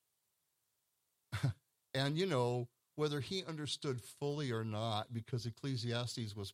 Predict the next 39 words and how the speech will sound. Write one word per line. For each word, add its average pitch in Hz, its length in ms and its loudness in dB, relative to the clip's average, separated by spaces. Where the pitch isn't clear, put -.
a 101 80 -4
journey 110 560 -2
of 90 160 -6
his, 85 300 -8
not 101 160 -4
everything 117 420 -4
he 110 140 -4
said 110 260 -6
was 90 160 -10
the 85 120 -12
whole 95 280 -8
truth. 104 280 -10
But 208 80 0
I 247 80 2
think 226 260 -2
we 170 80 4
can - 180 -4
relate, 131 460 -4
right? 113 260 -2
How 156 80 2
many 196 160 2
things 165 400 2
are 113 120 0
lacking? 107 540 0
When 98 100 2
you 131 80 0
start 147 280 -4
to 139 80 -6
think, 104 260 -4
do 113 60 -4
you 120 80 0
have 131 80 -4
a 123 40 0
list 120 360 -2
that 113 120 -4
only 113 200 -4
goes 113 240 -6
to 90 80 -16
ten? 120 340 -8